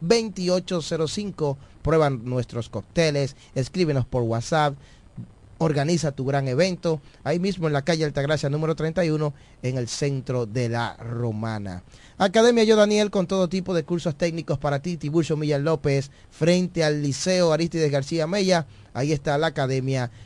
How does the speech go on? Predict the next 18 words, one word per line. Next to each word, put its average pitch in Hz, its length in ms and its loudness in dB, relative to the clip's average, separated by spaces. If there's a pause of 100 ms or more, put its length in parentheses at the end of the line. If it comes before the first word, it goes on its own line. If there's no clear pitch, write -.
(200)
Yo 135 200 4
Daniel. 110 540 -4 (220)
Saludo 147 300 4
a 156 80 6
toda 160 140 2
la 160 100 4
gente 160 220 2
que 143 80 2
está 147 580 4
siguiéndonos 147 480 0
ahora 139 180 4
mismo 156 220 2
por 135 200 0
Facebook. 131 520 2
Dice 160 300 2
José 143 240 2
Manuel 135 380 0
Dicat, 143 440 -2